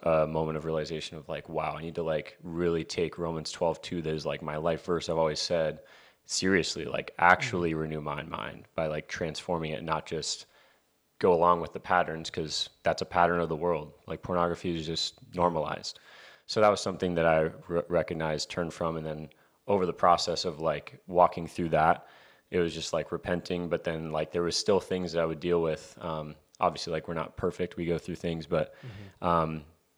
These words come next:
Speaker 1: there was, that was, like, the changing point, and then that's when I had, like, you know, we can talk about Malta later, but that was, um,
Speaker 2: Yeah.
Speaker 1: when I was like, you know, "I'm doing something wrong," and so I
Speaker 2: Right.
Speaker 1: was like, "God,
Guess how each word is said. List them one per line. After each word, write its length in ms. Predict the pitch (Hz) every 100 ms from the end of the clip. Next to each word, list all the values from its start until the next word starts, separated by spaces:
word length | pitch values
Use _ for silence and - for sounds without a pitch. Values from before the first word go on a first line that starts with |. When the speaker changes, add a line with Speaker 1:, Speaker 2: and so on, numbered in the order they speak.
| _ _
Speaker 1:
there 120 | - 92
was, 380 | 87 - - - -
that 140 | 92
was, 220 | 92 92 87
like, 180 | 80
the 60 | -
changing 380 | - 85 78 80
point, 340 | - 78 78
and 120 | - 80
then 100 | 78
that's 240 | 78 -
when 100 | 82
I 80 | 76
had, 280 | 78 76 78
like, 380 | 78 76 - - _ - _ _ _ _ _ _ _
you 140 | -
know, 60 | -
we 100 | 85
can 100 | 82
talk 240 | 78 76
about 160 | 80 65
Malta 320 | 78 80 82
later, 260 | 80 76
but 160 | 71 80
that 100 | 80
was, 400 | 78 76 - - -
um, 240 | 90 80
Speaker 2:
Yeah. 40 | 80
Speaker 1:
when 140 | 82
I 60 | 80
was 140 | 78
like, 220 | 80 73
you 80 | -
know, 100 | 80
"I'm 120 | 80
doing 180 | 78 80
something 300 | - 78 76
wrong," 380 | 73 78 76 78 -
and 120 | 82
so 160 | 76 82
I 20 |
Speaker 2:
Right. 60 | 78
Speaker 1:
was 100 | 76
like, 220 | 76 73
"God, 380 | 80 80 78 64